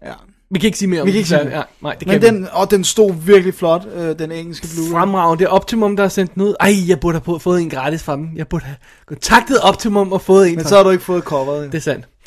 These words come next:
Speaker 2: Øh, <laughs> der er interviews, making of på, øh, jeg må indrømme, jeg har ikke sat mig ned og se, øh, se
Speaker 1: Jeg
Speaker 2: det.
Speaker 1: så lidt af det, men det var meget kort, synes jeg.
Speaker 2: Okay. Det er også bare sådan en film her, jeg, jeg, altså, det,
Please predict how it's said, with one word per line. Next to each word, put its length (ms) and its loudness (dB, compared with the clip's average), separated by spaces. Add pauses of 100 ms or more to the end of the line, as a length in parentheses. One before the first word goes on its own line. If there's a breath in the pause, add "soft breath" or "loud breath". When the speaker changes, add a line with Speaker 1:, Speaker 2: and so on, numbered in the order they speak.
(560 loud breath)
Speaker 2:
Øh, 300 6
<laughs> 1500 2
der 60 8
er 100 8
interviews, 680 2
making 420 2
of 240 0
på, 340 0
øh, 800 -2
jeg 100 0
må 60 2
indrømme, 240 0
jeg 80 0
har 100 -4
ikke 180 -8
sat 260 -4
mig 100 -4
ned 100 -2
og 80 -4
se, 360 -4
øh, 180 -4 (500)
se 140 -12
Speaker 1:
Jeg 40 -4
Speaker 2:
det. 80 -8
Speaker 1:
så 200 0
lidt 200 -2
af 120 2
det, 80 -4
men 80 -8
det 100 -10
var 80 -6
meget 280 -10
kort, 440 -14
synes 240 -18
jeg. 80 -8
Speaker 2:
Okay. 240 -8 (380 loud breath)
Det 20 6
er 40 8
også 120 4
bare 120 2
sådan 100 -4
en 40 -6
film 220 -6
her, 220 -6
jeg, 160 -12 (640)
jeg, 180 -10
altså, 320 -10 (440)
det, 80 -18